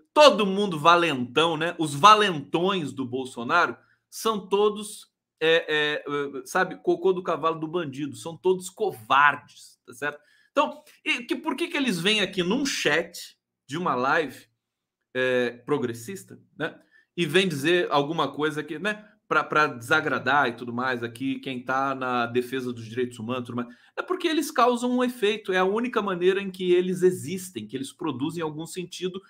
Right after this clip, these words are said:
que é um sentido, é, de negação da vida, né?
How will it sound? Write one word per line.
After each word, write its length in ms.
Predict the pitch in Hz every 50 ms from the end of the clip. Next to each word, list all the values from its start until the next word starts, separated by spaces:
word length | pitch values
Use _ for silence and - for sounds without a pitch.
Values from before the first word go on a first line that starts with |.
| _ _ _
que 80 | - 208
é 20 |
um 120 | 214 214 208
sentido, 720 | 214 - 247 247 262 247 - 190 190 190 175 196 - - - _ _ _ _ _ -
é, 260 | 160 165 165 160 -
de 200 | 143 131 160 202
negação 640 | 202 220 233 226 233 214 180 - - - 208 208 208
da 160 | 202 214 208
vida, 560 | 170 160 170 185 185 180 135 120 107 - 113 - - _ _ -
né? 240 | 175 190 190 -